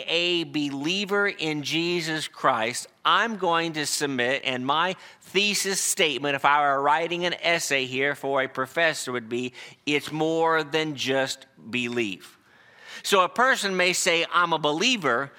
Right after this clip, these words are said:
but they may not be a believer. But a person who says, "I'm a believer," and is really a believer, is a believer. You say, "Well, what in the world are you talking about? He's doing double talk this morning."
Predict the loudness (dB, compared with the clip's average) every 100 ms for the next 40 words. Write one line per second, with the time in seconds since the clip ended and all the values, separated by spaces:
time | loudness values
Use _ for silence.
0 | -20 -8 -4 0 0 2 2 2 2 2
1 | 0 0 2 0 2 0 -2 -4 -6 -20
2 | _ _ _ -20 -20 _ 2 2 2 4
3 | 4 2 0 0 2 2 4 2 2 2
4 | 2 2 0 2 0 0 -6 _ -20 -8
5 | 0 2 2 0 0 0 2 0 2 0
6 | 0 0 -2 -4 -12 _ 0 2 2 2
7 | 2 0 0 -2 -4 -6 -18 _ _ _
8 | _ _ _ _ -10 -6 -2 0 2 0
9 | 0 0 -2 -2 -6 0 0 0 -4 -4
10 | -2 -4 -6 -10 -6 -4 0 0 0 -2
11 | -2 -2 -4 -14 -20 _ _ -10 -8 -2
12 | 2 0